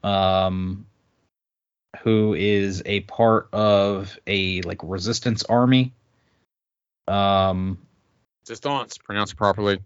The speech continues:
Speaker 1: And after you meet her, uh, her little brother Chico gets taken by these, like, weird flying drone things.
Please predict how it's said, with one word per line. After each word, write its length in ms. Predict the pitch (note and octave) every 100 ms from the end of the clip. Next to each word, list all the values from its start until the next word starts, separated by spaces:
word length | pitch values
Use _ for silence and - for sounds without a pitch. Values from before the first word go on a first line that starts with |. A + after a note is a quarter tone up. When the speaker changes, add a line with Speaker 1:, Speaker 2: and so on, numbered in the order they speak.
| _ _ _ _ _ - _ _ _
Speaker 1:
And 1040 | A2 A#2+ A#2 A2+ A2+ A2 G#2+ G#2+ G#2 - - _ _ _ _ _ _ _ _ _ _ _ _ _ -
after 300 | A#2+ A#2 B2
you 160 | A2+
meet 220 | A2+ A2+ G#2
her, 680 | A#2+ A#2 A2+ A2+ A2+ G#2 -
uh, 280 | G#2 G2 G2
her 180 | - A2+
little 220 | A2+ A2+
brother 360 | G#2+ A2+ A2 G#2+
Chico 480 | - A#2+ A2 A#2+
gets 260 | G#2+ G2+ -
taken 480 | - A#2 A2 A2+ G#2+
by 160 | G#2 G2+
these, 280 | G2+ G2 - -
like, 160 | F#2
weird 320 | F2+ G#2+ G#2+ F#2+
flying 720 | - A2 A2+ A2 G#2 G2+ F#2+
drone 360 | F#2 G#2 A2+ A2+
things. 560 | A#2+ B2 B2 C3 -